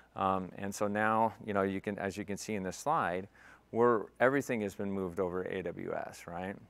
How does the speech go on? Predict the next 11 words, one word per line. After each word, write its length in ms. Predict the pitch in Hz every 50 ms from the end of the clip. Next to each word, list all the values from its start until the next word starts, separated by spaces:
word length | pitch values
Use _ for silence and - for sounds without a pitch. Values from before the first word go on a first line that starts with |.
| - 101
We're 160 | 104 104 104
running 300 | 101 104 107 107 101 87
all 200 | 85 101 107 117
of 80 | 113
our 120 | 113 107 101
workloads 640 | 95 95 101 98 - - 87 80 78 78 - - - - -
on 220 | 95 92 90 87
A 100 | 87 92 90
W 380 | 87 90 87 90 87 87 87
S. 320 | 92 - - - - - - _ _ - - - - - - _
Um, 400 | - 98 95 92 90 90 90 92